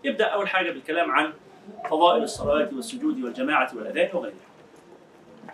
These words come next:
تبدأ الصلاة بالأذان، والنبي صلى الله عليه وعلى آله وصحبه وسلم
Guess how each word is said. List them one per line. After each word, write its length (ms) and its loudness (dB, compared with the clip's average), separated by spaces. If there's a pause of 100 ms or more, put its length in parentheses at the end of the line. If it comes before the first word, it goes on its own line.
(840)
تبدأ 280 4
الصلاة 320 2
بالأذان، 360 -2 (1300)
والنبي 240 10
صلى 220 2
الله 260 8
عليه 180 8
وعلى 220 6
آله 100 2
وصحبه 240 2
وسلم 340 0